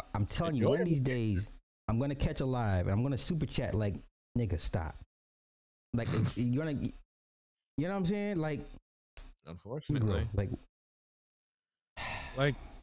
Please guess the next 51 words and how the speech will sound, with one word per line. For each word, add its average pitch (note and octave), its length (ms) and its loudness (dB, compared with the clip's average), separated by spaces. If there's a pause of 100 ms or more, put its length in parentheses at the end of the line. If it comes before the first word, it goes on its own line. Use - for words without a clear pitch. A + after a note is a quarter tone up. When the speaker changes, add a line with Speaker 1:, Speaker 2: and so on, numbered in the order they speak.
Speaker 2:
stop. F#3+ 340 10 (220)
<sighs> - 180 -10
Just - 420 0
don't G3 340 4
tell B2+ 260 4
people A2+ 360 -2
where G#2 140 2
you F#2+ 240 0
are. F2 380 2 (380)
I D#3 80 -2
stopped E2+ 340 0
doing E2 240 -4 (140)
that E2 80 -6
a - 20 -4
long E2 240 -2
time E2 260 -6
ago. D#2+ 360 -2
I'll D#3+ 160 10
d-, F3 160 2
I'll, G3+ 320 8
I'll E3 180 8
alert D#3 360 8
people C#3+ 280 0
to A#2 140 -2
what A#2+ 220 4
I'm A2+ 200 2
doing A2 420 0
regarding, G2 560 0
like, F#2 240 0 (140)
a F#2 60 -4
new F#2 240 0
video G2+ 340 2
that's E2 180 0
coming D#2+ 320 -6
out. E2+ 200 0 (240)
Like G#3+ 140 2
Speaker 1:
Yeah. G3+ 40 2
Speaker 2:
my A#2 120 4
Cartoon C#3+ 240 2 (200)
Network - 200 -20
video, F2+ 200 2
I A2 120 4
just C3+ 200 -4
let B2+ 140 4
people B2+ 180 -4
know, C#3 240 2
"Hey, C3+ 200 2
it's G2 100 -2
coming C#3+ 260 -2
out D3 160 0
soon." - 280 -8